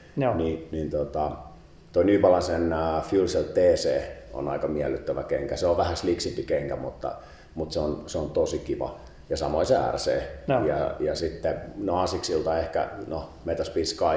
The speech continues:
Speaker 2: on aivan huikea kenkä. Se, se oli, se oli jotenkin jännittävä, kun se tuntui eka semmoiselta tosi pahviselta ja se on todella aggressiivinen.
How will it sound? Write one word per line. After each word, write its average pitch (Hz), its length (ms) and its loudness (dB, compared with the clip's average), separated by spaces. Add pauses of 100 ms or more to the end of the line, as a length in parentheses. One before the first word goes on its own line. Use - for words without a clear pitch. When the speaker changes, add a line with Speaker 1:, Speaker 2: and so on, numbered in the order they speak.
(140)
Speaker 2:
on 76 100 -2
aivan 76 280 -2
huikea 71 380 0
kenkä. 69 360 -4 (500)
Se, 76 320 4
se - 160 -2
oli, 73 240 0
se - 120 -4
oli 80 120 4
jotenkin 78 280 0
jännittävä, 80 440 -2
kun - 100 -10
se 80 80 -12
tuntui 71 360 -2
eka 69 140 -6
semmoiselta 69 420 -10
tosi 71 280 -6
pahviselta - 580 -4
ja 60 80 -4
se - 100 -6
on 65 80 -6
todella 64 420 -4
aggressiivinen. 62 720 -6